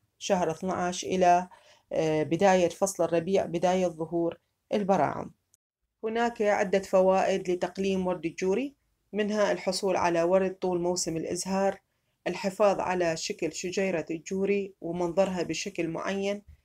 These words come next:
قص الأفرع المصابة والمريضة والغير مرغوب فيها، قص الأفرع اليابسة والمتكسرة،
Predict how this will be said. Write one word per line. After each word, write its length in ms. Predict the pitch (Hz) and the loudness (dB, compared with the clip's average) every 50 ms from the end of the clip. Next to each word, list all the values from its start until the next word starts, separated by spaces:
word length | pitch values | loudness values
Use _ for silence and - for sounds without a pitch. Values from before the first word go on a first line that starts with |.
| _ _ _ _ _ _ - | _ _ _ _ _ _ -2
قص 220 | 214 214 - - | -2 0 0 0
الأفرع 500 | 180 175 - 202 190 - 185 165 - - | 0 0 -2 -4 -4 -2 -2 -4 -2 -4
المصابة 680 | 170 165 160 165 - - 202 190 190 185 190 190 190 185 | -4 -6 -6 -4 -4 -2 0 0 0 2 4 4 4 4
والمريضة 840 | 175 175 170 170 165 165 165 180 190 196 185 175 185 185 185 190 - _ _ _ _ _ _ - | 4 2 0 0 0 -2 0 0 0 0 0 0 -2 -2 -2 -6 -8 _ _ _ _ _ _ 0
والغير 520 | 165 175 175 170 160 185 190 190 185 175 | 2 2 2 2 2 2 2 4 4 2
مرغوب 420 | 170 170 170 170 160 185 202 185 | 2 0 -2 -2 0 0 0 0
فيها، 600 | 185 - - 190 190 190 196 196 185 185 190 185 _ _ _ _ _ _ _ _ _ - | -2 -4 -4 -2 -2 0 0 0 0 -2 -4 -6 _ _ _ _ _ _ _ _ _ -4
قص 220 | 214 214 214 - | -4 -2 0 0
الأفرع 460 | 185 170 - 202 196 - 185 180 - - | 0 0 0 -2 -2 -2 0 0 0 0
اليابسة 640 | 160 160 170 175 180 185 180 180 180 - 185 180 | 0 2 2 2 2 0 -2 -4 -4 -2 0 0
والمتكسرة، 840 | 175 170 165 160 156 156 175 170 - - 196 196 - - 196 190 233 | 0 0 0 -2 -2 -2 -2 -2 -2 -2 -4 -4 -2 -2 0 0 0